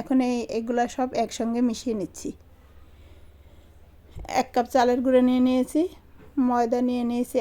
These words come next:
এক কাপ, আর হাফ কাপ হচ্ছে গুঁড়া দুধ নিয়ে নিয়েছি। এখানে আপনারা চাইলে দু-, গুঁড়া দুধের পরিমাণটা একটু কমিয়েও নিতে পারেন, তাহলে কিন্তু লিকুইড দুধ দিয়ে আপনার গোলাটা গোলাতে হবে। এখানে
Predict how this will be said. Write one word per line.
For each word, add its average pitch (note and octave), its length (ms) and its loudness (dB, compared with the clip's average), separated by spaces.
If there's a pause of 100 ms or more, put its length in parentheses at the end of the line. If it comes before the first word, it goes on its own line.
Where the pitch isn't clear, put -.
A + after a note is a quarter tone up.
এক A3 140 -8
কাপ, D4+ 180 2 (640)
আর A#3+ 80 0 (100)
হাফ C4 180 2 (120)
কাপ C4 220 0
হচ্ছে B3 280 0 (1500)
গুঁড়া A#3+ 280 4
দুধ A3+ 160 -4 (100)
নিয়ে G#3 220 -4
নিয়েছি। F#3+ 340 -6 (1300)
এখানে C4+ 300 4
আপনারা B3+ 360 0
চাইলে B3 220 4 (120)
দু-, B3 180 -2
গুঁড়া A#3 220 2
দুধের A#3+ 360 2
পরিমাণটা A#3+ 440 2
একটু C4 120 -6 (100)
কমিয়েও A#3 360 2
নিতে A#3 220 -2
পারেন, B3 200 4 (140)
তাহলে A#3 260 0 (100)
কিন্তু A3+ 220 2 (520)
লিকুইড C4 480 4
দুধ A3+ 160 2 (100)
দিয়ে A#3+ 200 8 (380)
আপনার A#3 280 -2
গোলাটা G#3+ 340 2 (500)
গোলাতে G#3+ 380 0
হবে। G#3 180 -8 (800)
এখানে B3+ 220 2